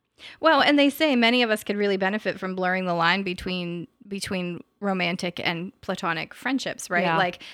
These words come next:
Speaker 1: tho-, those, those overlaps really will make a difference in how we go forward.
Speaker 2: Yeah.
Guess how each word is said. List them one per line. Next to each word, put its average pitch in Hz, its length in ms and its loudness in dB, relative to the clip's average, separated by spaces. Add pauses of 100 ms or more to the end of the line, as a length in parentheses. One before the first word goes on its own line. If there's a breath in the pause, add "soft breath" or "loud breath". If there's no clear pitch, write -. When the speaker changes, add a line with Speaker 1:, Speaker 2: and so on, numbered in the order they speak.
(100)
Speaker 1:
tho-, 214 180 0
those, 202 320 -2
those 196 280 -2
overlaps 220 560 -2
really 202 220 -2
will 185 160 -4
make 185 220 -6
a 175 60 -6
difference 185 500 -8
in 170 80 -4
how 175 500 -6
we 196 140 -10
go 165 160 -4
forward. 185 480 -6 (100)
Speaker 2:
Yeah. 165 240 0